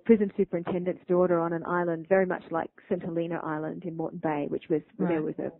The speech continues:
Speaker 1: prison there in the nineteenth century. Um, yes, I'm just dying to, I, I'm gonna start on the first of November. I've just got a bit of other bits and pieces I have to get out of the way first. So
Speaker 2: Yes.
Speaker 1: I'm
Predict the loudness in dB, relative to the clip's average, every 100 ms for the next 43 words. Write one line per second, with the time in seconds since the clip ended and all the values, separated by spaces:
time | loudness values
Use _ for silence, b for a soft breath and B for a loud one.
0 | _ 2 2 2 -6 -8 -8 -8 -8 -12
1 | -12 -12 -8 -8 -8 -12 B B B B
2 | 2 6 6 4 2 4 4 4 -6 -6
3 | -2 -2 -4 _ -6 -2 0 0 0 -2
4 | -2 0 2 2 4 2 2 4 4 4
5 | 0 0 0 0 -6 -4 -4 -4 -2 -4
6 | -2 -4 -4 0 0 0 _ -20 -20 -20
7 | -8 -4 -2 -2 -4 -4 -4 -4 -6 -4
8 | -2 -2 -4 -6 -8 -6 -2 -2 -2 -4
9 | -4 -4 -6 -8 -8 -8 -2 -2 -2 -2
10 | -2 -4 -6 -4